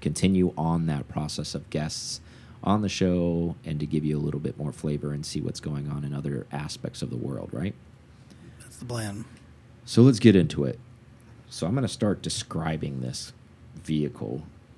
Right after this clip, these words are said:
Speaker 1: And you at home, you're listening, um, or in your car or in your office listening, let's see how fast it takes you to guess who the brand maker is for this vehicle. So I'm gonna start giving it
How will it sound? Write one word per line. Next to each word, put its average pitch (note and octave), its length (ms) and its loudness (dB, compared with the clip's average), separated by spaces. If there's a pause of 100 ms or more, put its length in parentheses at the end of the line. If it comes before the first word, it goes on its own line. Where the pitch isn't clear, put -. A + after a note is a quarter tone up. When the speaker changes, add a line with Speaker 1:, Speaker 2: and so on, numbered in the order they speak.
(200)
Speaker 1:
And D#2 180 0
you C3 160 6
at F#2+ 120 4
home, F#2+ 280 2
you're F2+ 100 0
listening, D#2 540 -2 (1000)
um, D3+ 340 -4 (100)
or B2 340 0 (360)
in D2 100 -4
your F2+ 100 0
car - 520 -4
or E2+ 80 -4
in F#2+ 80 0
your C3+ 140 0
office - 320 -4
listening, A#1+ 360 -6 (1000)
let's A#2+ 180 4
see A#2 220 4
how F3+ 200 -2
fast - 500 -8
it D#2 80 -10
takes - 380 -4
you D2+ 120 0
to D2 80 -6 (140)
guess D2+ 600 -2 (640)
who B2+ 480 6 (480)
the E2 80 0
brand G2+ 320 4
maker C#2 380 -4
is B1+ 160 -6
for - 120 -6
this - 160 -6
vehicle. - 420 -8 (200)
So - 160 -4
I'm D2+ 60 0
gonna D2+ 100 0
start - 380 0
giving F2+ 360 4
it D#2 140 -4